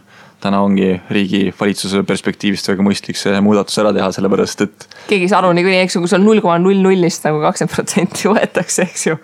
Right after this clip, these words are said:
Speaker 2: siis
Speaker 1: Midagi hullemaks väga ei läinud, eks ju?
Speaker 2: Jaa.
Speaker 1: Jah. Aga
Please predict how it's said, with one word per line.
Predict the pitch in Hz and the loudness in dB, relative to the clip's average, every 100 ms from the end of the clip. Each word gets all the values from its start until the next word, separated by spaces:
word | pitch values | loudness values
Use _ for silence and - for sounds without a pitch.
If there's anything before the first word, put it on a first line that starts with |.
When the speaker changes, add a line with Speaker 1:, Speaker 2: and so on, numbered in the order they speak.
| - - - - | -12 -20 -20 -20
Speaker 2:
siis | - - 202 - - - _ _ _ _ | -12 -8 -6 -6 -10 -16 _ _ _ _
Speaker 1:
Midagi | - 143 113 | -4 0 2
hullemaks | 110 127 104 98 117 | 2 2 2 0 0
väga | 107 | 2
ei | 110 | 4
läinud, | 110 92 | 2 0
eks | 95 - | -4 -2
ju? | 165 | 0
Speaker 2:
Jaa. | 160 175 - - - - - - - | 0 -2 -10 -20 -18 -18 -20 -20 -4
Speaker 1:
Jah. | 110 101 - - - - - | -2 -2 -8 -20 -20 -20 -10
Aga | - 113 113 - 117 | -2 0 0 0 0